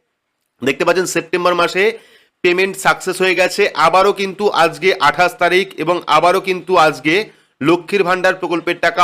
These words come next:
অক্টোবর মাসের টাকা কিন্তু ইতিমধ্যেই ছেড়ে দেওয়া হয়েছে।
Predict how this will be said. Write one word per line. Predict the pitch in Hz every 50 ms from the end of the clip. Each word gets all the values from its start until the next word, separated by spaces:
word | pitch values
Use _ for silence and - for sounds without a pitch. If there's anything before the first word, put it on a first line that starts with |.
| - -
অক্টোবর | 151 156 156 - - 190 175 185 180
মাসের | 180 175 165 180 175 -
টাকা | 170 165
কিন্তু | 160 156 165 170 156 180
ইতিমধ্যেই | 165 156 156 165 165 165 160 147 127 160 185 226 233 - _ _ _ _ _ _ _ -
ছেড়ে | - 175 180 180 185 175
দেওয়া | 180 180 175 175 170 147
হয়েছে। | 156 160 160 156 160 - 156